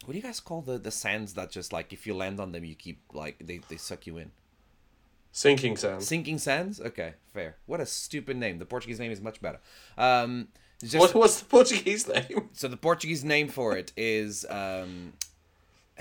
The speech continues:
Speaker 1: the word is not as impactful in Portuguese, in English, but there's a, it's a word that in Portuguese is the matching word to moving sands.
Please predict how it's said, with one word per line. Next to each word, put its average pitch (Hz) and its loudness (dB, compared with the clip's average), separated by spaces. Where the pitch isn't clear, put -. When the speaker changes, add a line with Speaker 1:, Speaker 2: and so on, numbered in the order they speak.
Speaker 1:
the 143 0
word 170 2
is 165 -2
not 156 2
as 151 0
impactful 135 -2
in 123 -4
Portuguese, 110 -6
in 110 -6
English, 98 -8
but 95 -8
there's 104 -4
a, 110 -2
it's 101 -8
a 113 -4
word 127 0
that 117 0
in 107 -6
Portuguese 107 -6
is 98 -10
the 107 -4
matching 104 -8
word 104 -4
to 104 -8
moving 117 -4
sands. 147 -4